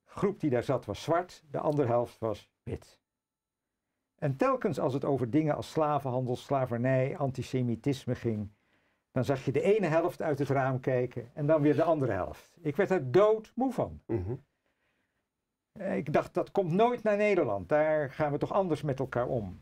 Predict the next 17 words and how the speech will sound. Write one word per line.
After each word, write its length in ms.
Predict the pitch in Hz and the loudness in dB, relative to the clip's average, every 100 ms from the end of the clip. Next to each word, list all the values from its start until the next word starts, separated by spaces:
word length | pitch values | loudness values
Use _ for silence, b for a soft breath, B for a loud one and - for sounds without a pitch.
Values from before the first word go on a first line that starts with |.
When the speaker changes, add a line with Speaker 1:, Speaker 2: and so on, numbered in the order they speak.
| - | -4
Speaker 1:
Nou 120 | 156 | 0
ja, 60 | 107 | 0
het 160 | 95 | -2
ziet 200 | - 190 | -4 -4
ernaar 200 | 156 127 | 0 -2
uit 420 | 120 175 131 - - | 2 0 0 -6 -6
dat 220 | 135 127 | -4 -4
die 220 | - 110 | -4 -6
harde 320 | 87 131 165 139 | -2 -2 -2 -2
polarisatie, 1300 | - 131 98 101 135 127 120 - - 90 87 - | -2 -2 -2 -4 -2 0 -2 -6 -10 -10 -10 -10
eh, 220 | - - | -10 -8
langzamerhand 680 | 135 135 131 135 123 107 98 | -4 -2 -2 -4 -2 -2 -4
ook 200 | - 135 | -2 -2
in 100 | 110 | -2
Nederland 460 | 107 143 139 131 123 | -2 0 0 -2 -4
veld 300 | - 131 123 | -2 -2 -2
wint. 360 | 123 123 - | -4 -4 -8